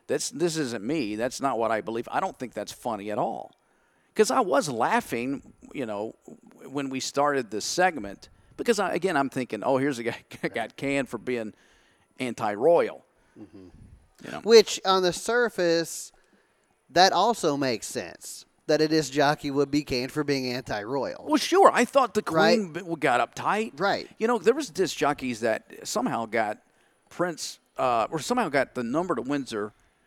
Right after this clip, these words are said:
Speaker 1: Castle and told the Qu-, got to the Queen and said they were Prince Philip's doctor.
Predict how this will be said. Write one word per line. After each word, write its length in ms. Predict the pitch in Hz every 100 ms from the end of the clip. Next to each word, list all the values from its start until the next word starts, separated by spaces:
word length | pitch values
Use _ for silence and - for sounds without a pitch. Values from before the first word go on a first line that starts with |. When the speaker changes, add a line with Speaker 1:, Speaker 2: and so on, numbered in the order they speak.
| _ _
Speaker 1:
Castle 680 | - 180 269 - 95 98 117 _ _ _
and 220 | 160 151
told 260 | - 202 175
the 60 | 143
Qu-, 220 | - 208
got 340 | - - -
to 120 | - 254
the 100 | 190
Queen 420 | - 240 302 165
and 120 | 131
said 160 | - 185
they 80 |
were 160 | 170 147
Prince 320 | - 202 190
Philip's 360 | - 202 190 -
doctor. 480 | 127 196 277 -